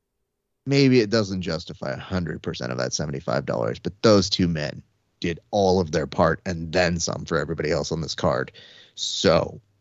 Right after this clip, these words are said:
between them and the main event, I was pleased, but,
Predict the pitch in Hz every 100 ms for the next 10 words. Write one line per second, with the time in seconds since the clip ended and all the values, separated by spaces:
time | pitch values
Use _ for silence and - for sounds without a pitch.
0 | _ - 139 156 151 151 151 139 131 123
1 | 117 101 107 104 92 92 92 120 107 98
2 | 87 - - 98 87